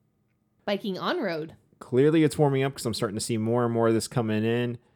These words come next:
Speaker 2: Twenty to twenty-nine, H Kaner three oh five. Thirty to thirty-nine, Cyclopath. Forty to forty-nine, Cyclone. Fifty to fifty-nine, Trek Tim. Sixty to sixty-nine, Kilogram Ill. Featured members, me.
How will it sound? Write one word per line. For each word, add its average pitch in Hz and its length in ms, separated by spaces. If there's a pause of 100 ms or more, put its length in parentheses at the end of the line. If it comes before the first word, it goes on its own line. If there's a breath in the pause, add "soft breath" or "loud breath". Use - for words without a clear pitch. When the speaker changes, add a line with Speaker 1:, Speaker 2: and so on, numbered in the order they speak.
(540)
Speaker 2:
Twenty 170 320
to 123 80
twenty-nine, 131 720
H 143 240
Kaner 107 260
three 101 200
oh 90 80
five. 117 420
Thirty 101 260
to 92 120
thirty-nine, 113 580
Cyclopath. 107 680
Forty 104 340
to - 80
forty-nine, 107 580
Cyclone. 101 640
Fifty - 400
to 95 100
fifty-nine, 104 600 (220)
Trek - 380 (100)
Tim. 131 400 (420 soft breath)
Sixty - 380
to 110 80
sixty-nine, 143 800 (380)
Kilogram 120 480
Ill. 120 280
Featured 117 360
members, 110 420
me. 87 300